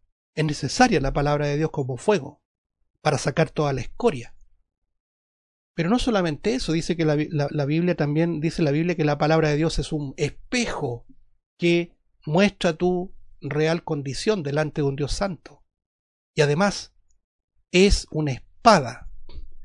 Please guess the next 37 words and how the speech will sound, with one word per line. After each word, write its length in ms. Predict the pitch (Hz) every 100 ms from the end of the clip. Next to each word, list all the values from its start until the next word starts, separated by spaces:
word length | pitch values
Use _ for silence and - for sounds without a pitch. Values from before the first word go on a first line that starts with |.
| - -
que 120 | 147
parte 380 | 202 196 - 160
el 140 | 143
cuerpo, 420 | - 180 165 160
el 80 | 147
alma, 300 | 175 175 165
el 60 | 139
espíritu 600 | - - 196 165 175 180
y 80 | 147
que 160 | 147
llega 360 | 156 180 175 175 - - -
a 100 | 160
lo 120 | 165
más 260 | 175 180 185
interno, 460 | 151 - 196 185
al 100 | 160
A 80 | 165
D 240 | 156 180 277
N 160 | 247
del 120 | 185
individuo, 640 | 165 160 156 185 196 190 190 -
a 140 | - 156
los 200 | 170 -
tuétanos. 720 | 254 302 294 151 135 120 - - - _ -
El 120 | 151
tuétano 400 | - 214 233 190
es 60 | 175
la 240 | 160 165
médula 480 | 156 156 196 180 165
ósea 400 | 208 262 - 143
de 60 | 156
donde 260 | 165 156
emana 240 | 151 170 165
la 160 | 151
sangre, 400 | - 240 254 160
la 100 | 143
vida. 400 | 143 254 120 -